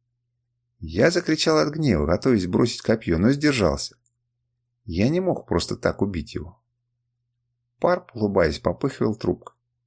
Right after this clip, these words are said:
"Весьма разумно с твоей стороны", сказал он. Я мрачно смотрел на него, гнев мой схлынул. Я чувствовал свою беспомощность.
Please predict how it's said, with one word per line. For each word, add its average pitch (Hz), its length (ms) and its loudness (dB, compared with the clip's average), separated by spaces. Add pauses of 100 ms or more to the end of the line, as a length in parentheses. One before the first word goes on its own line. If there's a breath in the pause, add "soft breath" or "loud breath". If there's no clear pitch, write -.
(1000)
"Весьма 110 340 0
разумно 175 420 4
с 90 60 -4
твоей 90 240 2
стороны", 85 380 0
сказал 82 420 0
он. 71 180 -10 (1300)
Я 92 280 2
мрачно 147 400 0
смотрел 127 420 2
на 82 100 0
него, 76 340 -4
гнев 139 340 2
мой - 200 2
схлынул. - 540 -2 (920)
Я 127 240 0
чувствовал 117 400 0
свою 92 260 2
беспомощность. 85 800 -4